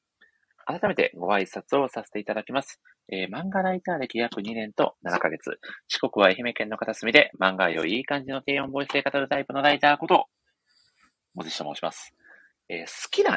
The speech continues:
エーアイは、ラブヒナや魔法先生ネギマでおなじみの赤松健先生による愛が止まらないです。えー、週刊少年マガジン、あとマガジンスペシャルで千九百九十四年から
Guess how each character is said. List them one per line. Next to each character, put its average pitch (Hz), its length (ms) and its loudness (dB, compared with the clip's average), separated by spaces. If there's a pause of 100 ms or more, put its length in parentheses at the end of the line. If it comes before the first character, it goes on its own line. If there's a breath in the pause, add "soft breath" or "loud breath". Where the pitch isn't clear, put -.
エ 104 220 4
ー 110 60 2
ア 104 40 4
イ 85 80 4
は、 76 320 4 (540)
ラ - 180 -4
ブ 180 80 -8
ヒ 196 100 -4
ナ 170 120 -4
や 110 280 0 (280 soft breath)
魔 110 120 -4 (100)
法 190 200 -10
先 180 260 -8
生 165 300 0
ネ 117 200 -2
ギ 147 120 -2
マ 147 120 -2
で 143 100 2
お - 100 -4
な 143 100 -6
じ 143 120 -8
み 147 60 -6
の 175 120 8 (460 loud breath)
赤 - 200 -4
松 196 200 -2
健 160 160 4
先 - 180 0
生 151 160 6
に 131 60 4
よ 131 80 10
る 147 160 6 (340 loud breath)
愛 190 240 0
が 117 120 4
止 - 120 -18
ま 104 80 -4
ら 104 80 -2
な 185 100 0
い 180 120 -8 (260)
で - 100 -12
す。 - 280 -18 (520)
え - 60 -12
ー、 - 60 -18
週 - 240 -8
刊 214 180 -8
少 196 160 -6
年 185 140 -4
マ 180 80 -6
ガ 143 100 -4
ジ 165 120 -18
ン、 - 20 -18 (320)
あ - 80 -18
と - 140 -8 (180)
マ 131 60 -8
ガ 165 80 -2
ジ - 80 -8
ン 180 40 -8
ス - 80 -16
ペ - 60 -8
シ - 100 -6
ャ 95 60 -6
ル 82 80 -6
で 90 140 -2
千 190 240 -6
九 107 120 -8
百 95 200 -6
九 123 180 -4
十 98 140 -2
四 107 100 0
年 123 140 -2
か - 80 6
ら - 160 8